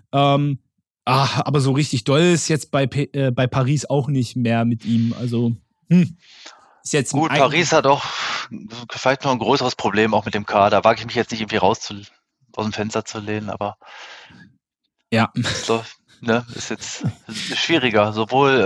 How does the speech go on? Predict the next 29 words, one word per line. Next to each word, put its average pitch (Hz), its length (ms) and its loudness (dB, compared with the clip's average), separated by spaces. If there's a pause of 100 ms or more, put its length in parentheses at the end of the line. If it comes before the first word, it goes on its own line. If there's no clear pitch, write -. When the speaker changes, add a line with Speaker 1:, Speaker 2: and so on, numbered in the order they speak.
(200)
Speaker 2:
also 107 260 4
der 110 140 2
Gesamt-, 113 320 2
der 123 100 4
Gesamtkader 110 1000 6
hat 104 140 0
ja 104 80 0
Schwierigkeiten, 101 800 -4
obwohl 110 300 -4
da 104 160 4
natürlich 104 400 -4
vielleicht 101 260 -2
die - 40 -12
besten 98 300 -8
Spieler 107 240 -6
der 101 160 -4
Welt, 107 260 -2
die 101 80 -6
besten - 280 -8
Einzelspieler 101 540 -6
spielen. 104 380 -12 (480)
Speaker 1:
Ja, 120 520 0 (400)
ne, 107 200 -4
durchaus, 110 560 -6
aber, 98 360 -8 (520)
ähm, 92 400 -8 (680)
Geld 170 240 2
schießt - 360 -2
nicht 147 260 -4